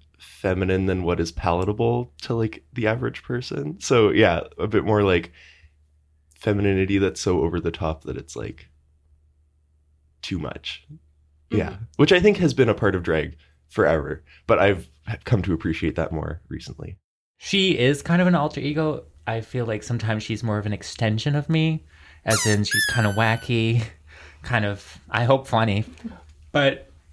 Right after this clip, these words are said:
Speaker 3: um, um, primarily she's kind of, like, glamorous, um, but also a little weird and kooky, which I think I am too. So, but then, you know, with heels on and a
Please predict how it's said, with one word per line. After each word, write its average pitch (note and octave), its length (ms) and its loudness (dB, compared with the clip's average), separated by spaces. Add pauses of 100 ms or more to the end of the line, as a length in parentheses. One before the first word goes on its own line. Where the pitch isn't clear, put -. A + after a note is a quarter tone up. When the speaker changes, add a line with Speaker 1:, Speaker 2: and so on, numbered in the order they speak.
Speaker 3:
um, G#2 520 0 (260)
um, G#2+ 300 0
primarily A2 560 0
she's G#2+ 300 -4
kind A2+ 260 0
of, A2+ 100 -4
like, F#2+ 440 -4 (920)
glamorous, B3 960 4 (260)
um, A#2 520 2 (100)
but D3 100 4
also F3 280 6
a - 20 6
little C3 300 4
weird C3 400 2 (400)
and A2+ 180 4
kooky, C3+ 440 0 (580)
which A2+ 180 2
I G#2+ 140 2
think A#2 240 2
I A2 100 2
am A2 220 2
too. A2+ 420 -2
So, G#2 320 -4 (680)
but G3+ 160 4
then, A3 340 4 (300)
you G#3+ 100 2
know, A3 140 4
with E3 160 2
heels F3 240 4
on E3+ 180 4
and C3+ 120 0
a C#3+ 180 0